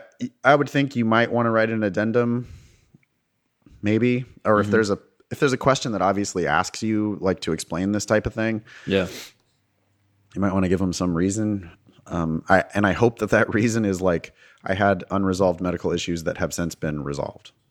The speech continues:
Speaker 2: Mm-hmm. And
Speaker 1: It's
Speaker 2: you don't need to
Speaker 1: basically
Speaker 2: go into it. <laughs>
Speaker 1: Yeah, don't need to go into it. All right,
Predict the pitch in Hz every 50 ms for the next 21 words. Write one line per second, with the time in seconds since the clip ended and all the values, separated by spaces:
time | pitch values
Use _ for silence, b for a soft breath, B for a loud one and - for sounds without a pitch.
0 | _ _ _ _ _ _ _ - - 110 104 113 127 - - _ _ _ _ _
1 | _ _ _ _ _ _ _ _ _ _ _ _ _ _ _ _ 98 101 101 98
2 | 98 98 95 80 92 98 78 71 - 90 82 78 78 71 67 60 - - - -
3 | - - - - 139 - - 151 131 - - - - - - - 80 - - -
4 | - - - 98 90 87 80 71 65 65 - - - - - - _ _ _ _
5 | _ B B B B B B B B B B B B B B B - 120 113 98
6 | 90 87